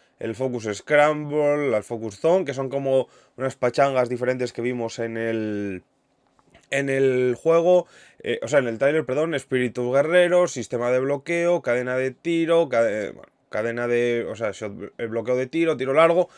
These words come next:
eh, que en verdad eso no es nuevo, porque llevamos teniendo eso en todos los juegos de Inazuma, pues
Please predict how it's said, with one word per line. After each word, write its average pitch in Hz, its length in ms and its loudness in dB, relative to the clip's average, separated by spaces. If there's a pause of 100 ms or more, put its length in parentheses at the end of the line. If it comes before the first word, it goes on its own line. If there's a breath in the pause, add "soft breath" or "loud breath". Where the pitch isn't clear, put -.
(340 loud breath)
eh, 135 600 2
que 151 80 2
en 143 100 0
verdad 175 320 6
eso 175 420 2
no 135 300 0
es 127 140 -2
nuevo, 165 440 2
porque 104 300 -4
llevamos 120 440 0
teniendo 127 360 -2
eso 127 160 0
en 110 80 -6
todos 120 160 0
los 120 160 0
juegos 120 300 0
de 117 80 -4
Inazuma, 113 520 -4
pues 92 440 -8